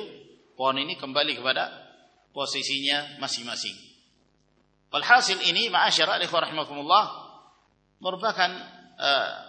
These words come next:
dalil-dalil yang menunjukkan bahwa sebagian benda yang kita sebut sebagai benda mati, ternyata mereka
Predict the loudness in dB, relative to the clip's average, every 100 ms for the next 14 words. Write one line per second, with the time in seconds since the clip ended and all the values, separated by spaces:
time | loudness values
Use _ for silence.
0 | -20 -20 _ _ _ _ 0 0 0 -2
1 | -2 -2 -4 -4 -4 -4 -4 -2 -4 -2
2 | -4 -4 -14 -20 -20 _ _ _ _ _
3 | _ _ _ _ _ -8 -2 0 2 0
4 | -2 0 -2 -4 -12 -20 -20 _ _ _
5 | _ -6 -6 -4 -6 -6 -8 -10 -6 -6
6 | -4 -4 -4 -4 -6 -12 -16 -20 _ _
7 | _ _ _ _ _ _ -10 -6 -4 -4
8 | -4 -4 -4 -2 -4